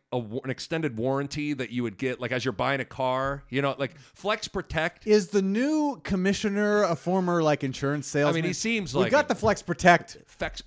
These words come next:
Speaker 1: Flex Protect Plus, Flex Protect two point oh. Like, that's,
Speaker 2: What
Speaker 1: it's
Speaker 2: happens if there's a lightning storm? The first game of man's tenure.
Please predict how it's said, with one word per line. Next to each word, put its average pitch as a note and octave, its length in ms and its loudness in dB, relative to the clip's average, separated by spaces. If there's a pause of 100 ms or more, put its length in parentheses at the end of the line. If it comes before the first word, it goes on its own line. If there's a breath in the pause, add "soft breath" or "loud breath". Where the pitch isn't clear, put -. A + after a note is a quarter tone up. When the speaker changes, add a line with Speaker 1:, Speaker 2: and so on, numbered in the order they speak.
Speaker 1:
Flex F3+ 220 -6
Protect - 440 -10
Plus, G#3 540 -2 (260 soft breath)
Flex F3+ 280 -4
Protect - 440 -8
two G3+ 140 -6
point F#3 320 -4
oh. E3 420 2 (100)
Like, D#3 240 -12 (180)
that's, E3 220 -14
Speaker 2:
What G3+ 300 8
Speaker 1:
it's B3+ 80 4
Speaker 2:
happens B3 400 2
if F#3 100 0
there's F3 160 2
a E3+ 40 2
lightning F#3 440 4
storm? C#3 280 0
The C3+ 80 0
first A#3+ 460 2 (180)
game G3 260 4
of E3 120 2
man's F3 300 4
tenure. E3+ 320 2